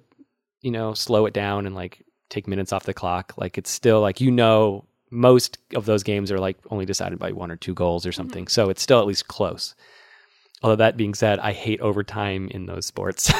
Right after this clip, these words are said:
Speaker 1: <laughs> Like, shootout stuff is, like, so frustrating to me 'cause it's so,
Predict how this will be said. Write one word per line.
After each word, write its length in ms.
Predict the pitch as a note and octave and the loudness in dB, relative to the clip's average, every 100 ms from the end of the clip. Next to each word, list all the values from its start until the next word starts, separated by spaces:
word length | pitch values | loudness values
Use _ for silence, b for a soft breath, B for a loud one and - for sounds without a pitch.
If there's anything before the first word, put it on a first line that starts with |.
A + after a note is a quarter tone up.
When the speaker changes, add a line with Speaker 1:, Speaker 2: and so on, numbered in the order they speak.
| - | -2
Speaker 1:
<laughs> 160 | - | -6
Like, 140 | A2 G2 | -4 -2
shootout 440 | - G#2+ A2 A#2+ _ _ | 2 4 4 2 _ _
stuff 480 | - - C3 B2+ - _ | -14 0 2 2 -2 _
is, 220 | A#2 F#2+ | -6 -6
like, 140 | F2 F2 _ _ b b b b b b | -8 -10 _ _ b b b b b b
so 160 | - G#2 | -8 -6
frustrating 460 | - G2 - F2+ F2+ | -4 -6 -6 -8 -8
to 60 | |
me 160 | F2+ F2+ | -12 -14
'cause 280 | - - - | -16 -18 -18
it's 220 | A3+ - | -18 -10
so, 420 | - G#2+ G2 F#2 | -6 -2 0 -2